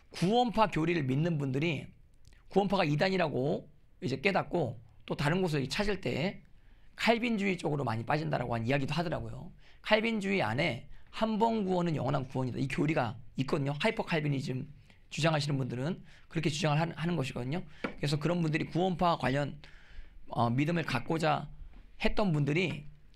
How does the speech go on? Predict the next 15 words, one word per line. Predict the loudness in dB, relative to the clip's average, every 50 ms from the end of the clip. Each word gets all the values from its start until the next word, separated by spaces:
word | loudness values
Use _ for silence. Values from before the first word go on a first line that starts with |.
| -16 -10
칼빈주의 | -2 2 2 2 4 2 2 2 2 2 2 2 2 2
믿음으로 | 0 0 0 -2 -2 -2 -4 -4 -2 0 0 0 -2 -6 -14 -20 -20 -20 -20 -20 -8 0
빠지는 | 4 4 4 4 2 0 0 0
경우가 | 0 0 0 0 0
많이 | 0 0 0 0 -2
있다라고 | -2 -2 -2 -2 -2 -2 -2 -4 -6 -6 -8 -10 -14 -20 -20 -20 -20 -20 -20 -20 -20 -20 -20 -20 -20 -20 -20 -20 -18 -6 -2
이야기를 | 2 2 2 2 2 2 0
하는 | 0 0 0
것입니다. | -2 -2 -2 -4 -6 -8 -10 -14 -16 -18 -18 -18 -18 -18 -20 -18 -18 -18 -18 -18 -18 -18 -16 -16 -14 -14 -14 -10 -4 0
여러분들, | 0 2 2 2 2 0 0 -2 -4 -10 -14 -12 -6
우리는 | -2 0 0 2 0 0 -2 -2 -4 -4 -6 -8 -14 -16 -14 -12 -12 -10 -10 -10 -12 -10
하나님 | -2 2 2 4 4 4 2
앞에, | 0 0 0 -2 0
말씀 | 0 -2 -2 -2 -2 0 0 0
앞에, | 0 0 0 0 0 -2 -6